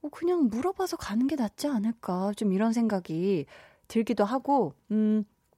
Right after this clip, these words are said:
저는 뭐 여행을 가거나 아니면 평상시에 길을 모르면 그냥 바로바로 알 것 같은 분한테 물어 물어서 좀 가거든요. 길을 모르면 사실, 그죠? 물어 물어 가는 게 맞아요.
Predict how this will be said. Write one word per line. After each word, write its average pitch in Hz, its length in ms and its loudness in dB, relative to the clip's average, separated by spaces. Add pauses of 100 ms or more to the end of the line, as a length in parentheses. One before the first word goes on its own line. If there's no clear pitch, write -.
(520)
저는 269 420 2
뭐 220 240 6
여행을 254 400 4
가거나 180 360 2
아니면 170 300 0
평상시에 262 480 0
길을 226 280 0
모르면 170 560 0 (340)
그냥 269 160 0
바로바로 254 680 0 (140)
알 175 160 0
것 294 140 2
같은 254 320 0
분한테 190 560 0
물어 220 320 2
물어서 214 380 0
좀 170 160 -4
가거든요. 165 760 -2 (840)
길을 311 300 2
모르면 233 400 4
사실, 196 420 -2
그죠? 170 440 -4 (240)
물어 233 220 2
물어 277 180 4
가는 214 240 2
게 226 80 2
맞아요. 185 640 -2